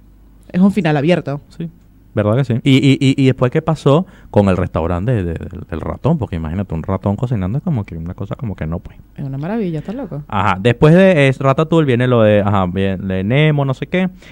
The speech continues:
Speaker 2: Pero aquí hay un mo-, hay, o sea, todas est-, todas estas películas se desarrollan en los dos miles, dos mil seis, dos mil nueve,
Speaker 1: Ujú.
Speaker 2: dos mil quince, no sé qué, nada, y viene Intensamente.
Speaker 1: Por Dios, una de las mejores películas de Pixar.
Speaker 2: <clears throat>
Speaker 1: Es excelente.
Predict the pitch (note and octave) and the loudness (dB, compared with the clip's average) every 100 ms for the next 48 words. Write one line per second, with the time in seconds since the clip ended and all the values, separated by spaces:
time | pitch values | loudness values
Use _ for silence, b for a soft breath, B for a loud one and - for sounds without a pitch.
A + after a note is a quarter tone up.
0 | B B B B - - E3 D#3 F3+ - | B B B B -2 4 6 6 4 -2
1 | - _ _ - B2+ A#2+ - E3 D#3 D#3 | -20 _ _ -4 0 0 0 2 2 0
2 | - - B2 C#3 D3 D3+ C3 A#2 B2 A#2 | -6 -2 2 4 4 2 2 0 0 -2
3 | B2+ C3 E3 E3 - C#3 D#3 E3 D3+ - | 0 2 2 0 -2 0 2 2 0 -2
4 | E3 C#3+ - C3+ F3+ - C#3+ B2+ D#3 - | -4 -2 0 2 2 2 4 4 2 -2
5 | b b - A#2+ A2+ A2+ C3 C3 D#3 D3 | b b 2 2 4 2 4 6 6 4
6 | A#2 G#2+ A2 G#2+ G#2 A2 E2+ E2 - A#2+ | 2 4 4 2 2 -2 -2 -8 -14 -8
7 | G2+ F#2+ G2 F#2 F2+ F2+ F2 - C3+ C#3 | -6 -4 -4 -4 -2 -4 -4 -2 0 0
8 | G2 F#2 F#2+ A2 B2+ B2+ - - B2 B2+ | -2 -4 -2 0 2 2 0 -2 -4 -2
9 | A#2 A2 D#3+ F3+ F#3+ A#3+ B3+ B B B | -2 -4 -2 0 2 2 0 B B B
10 | D#3 F3+ E3 C#3+ - C#3+ C3+ - G2 F2+ | 4 6 6 2 2 2 2 0 -2 0
11 | G2+ G#2+ F#2 - - - - - F#3+ F#3+ | 0 0 -4 -10 -20 -20 -18 -6 -4 0
12 | A3 G3+ G3+ G#3+ G#3+ F#3 E3+ F3+ G3+ G#3 | 0 0 -2 -2 -2 -2 -4 -4 -4 -2
13 | - E3 D#3 F#3+ F#3+ C#3 - F3 - - | -2 -2 0 -2 -2 -4 -6 -8 -8 -4
14 | D3 D3 A2+ - G3 - - E3 D3 E3+ | -2 -2 -4 -8 -12 -14 -8 -4 -2 -2
15 | D#3+ C#3 C3+ | -2 -6 -10